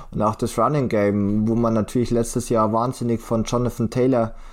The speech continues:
profitiert hat, äh, funktioniert nicht. Klar, der ist aktuell verletzt, aber auch davor hat er nicht gut gespielt und da sind einfach so viele Fragezeichen offen, dass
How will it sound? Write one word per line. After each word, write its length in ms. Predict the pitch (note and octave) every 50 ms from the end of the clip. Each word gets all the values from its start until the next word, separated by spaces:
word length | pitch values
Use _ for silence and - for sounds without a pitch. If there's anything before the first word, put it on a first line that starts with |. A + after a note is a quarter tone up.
| - - -
profitiert 640 | - - B2 - - B2+ A2+ - - - C#3+ C3+ -
hat, 260 | B2+ A#2+ A2+ - -
äh, 320 | - - - G#2 G#2 G#2+ G2
funktioniert 560 | - - A#2+ A2+ - - A#2 A#2 A2+ G#2 G2+
nicht. 180 | G#2 - -
Klar, 280 | - - A#2+ B2 C3 B2
der 140 | A2+ G#2+ G2+
ist 140 | G2 - -
aktuell 380 | - A2 - - - A#2+ A2
verletzt, 480 | G#2+ - A2 A2 A#2+ B2+ - - - -
aber 200 | G#2 G#2 G#2+ G2
auch 120 | G2 -
davor 400 | - A2 G2+ - - B2+ C3+ B2+
hat 120 | A#2+ G#2 G#2+
er 60 | G#2
nicht 180 | G#2+ G2+ -
gut 220 | - - A2+ A2 -
gespielt 500 | - G#2+ - - - C3+ C3 A#2+ G#2+ - - - - - -
und 240 | - A#2 A2 G#2 - - - -
da 160 | - A2 G#2+ G#2
sind 180 | - B2 A#2
einfach 220 | G2 G2+ - A2 G#2+
so 340 | - - - C#3+ C#3+ D3+
viele 240 | D3 - C3+ A#2+ A2+
Fragezeichen 680 | A2 - A#2+ A#2 B2+ B2+ A#2+ - - A2+ A2 G#2+ A#2+ G#2+
offen, 340 | A#2+ A#2 - - A#2+ A2+ - - - - - -
dass 380 | - G#2+ G2+ - - - -